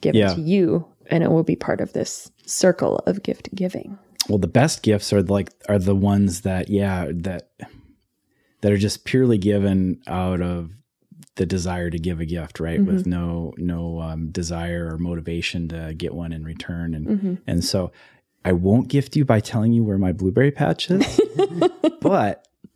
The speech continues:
Speaker 2: I'm happy to give you some of the blueberries.
Speaker 1: Yeah.
Speaker 2: <laughs>
Speaker 1: Well, and your presence here is a gift.
Speaker 2: Oh, thanks. Yeah.
Speaker 1: Yeah.
Speaker 2: Appreciate it.
Speaker 1: Well, we'll have to have you back sometime, but before you go, tell us a little bit quick about your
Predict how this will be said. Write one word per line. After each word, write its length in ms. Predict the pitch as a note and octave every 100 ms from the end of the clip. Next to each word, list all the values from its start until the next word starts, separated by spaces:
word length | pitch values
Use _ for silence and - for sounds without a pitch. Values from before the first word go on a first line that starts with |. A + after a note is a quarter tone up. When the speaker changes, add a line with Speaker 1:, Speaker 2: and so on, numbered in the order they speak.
| -
Speaker 2:
I'm 80 | G#2
happy 340 | E2 A2+ C3 A2+
to 100 | F2+
give 180 | G#2
you 80 | G#2
some 220 | F#2 G#2+
of 80 | F#2
the 60 | D#2+
blueberries. 600 | F#2 G#2+ D2+ - - -
Speaker 1:
Yeah. 840 | C#4+ - A3 - G3+ G3 F3 - - -
Speaker 2:
<laughs> 140 | -
Speaker 1:
Well, 380 | G#3+ G#3 G3 F#3+
and 420 | - F#3 F#3 F3+ - _ _ _ _ - -
your 180 | - F3
presence 460 | F#3+ G3 E3+ D#3+ -
here 600 | - - F#3 G2 - -
is 120 | G3+ -
a 80 | -
gift. 500 | - - - - E2
Speaker 2:
Oh, 260 | E2+ D#2
thanks. 500 | D#2 F2 D#2 - - -
Yeah. 340 | F2 E2 D#2+ - _ -
Speaker 1:
Yeah. 160 | G3+
Speaker 2:
Appreciate 420 | F#3 F2+ G2 D#2+ -
it. 120 | - _ - - -
Speaker 1:
Well, 240 | - A3 -
we'll 120 | B3+
have 180 | D4+ E4
to 100 | F4+
have 140 | D#4+
you 100 | D4
back 280 | G#3 G#3 B3
sometime, 600 | - B3 A3+ A#3 A#3+ G3
but 140 | F#3 G3
before 320 | G3 - A#3
you 160 | B3+ A3+
go, 380 | A3+ G#3+ F#3+ -
tell 240 | - A#3
us 160 | C4 C4+
a 40 |
little 200 | A#3+ A3
bit 180 | G3 F3
quick 220 | - G#3
about 360 | - F#3 F#3 G3
your 400 | F#3+ F#3 F#3